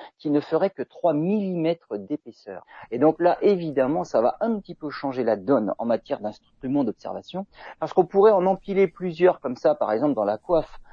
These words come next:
d'une, d'une fusée, et donc envoyer tout un réseau de, de,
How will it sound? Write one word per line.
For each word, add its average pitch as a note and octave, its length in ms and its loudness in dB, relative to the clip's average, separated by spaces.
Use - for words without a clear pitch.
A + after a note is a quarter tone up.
d'une, A2+ 320 0
d'une D3+ 180 0
fusée, D#3+ 440 0
et C3 80 -4
donc F#3 200 0
envoyer F3 400 2
tout - 180 -12
un D#3 180 0
réseau F3+ 580 2
de, B2 480 6
de, A2 480 -8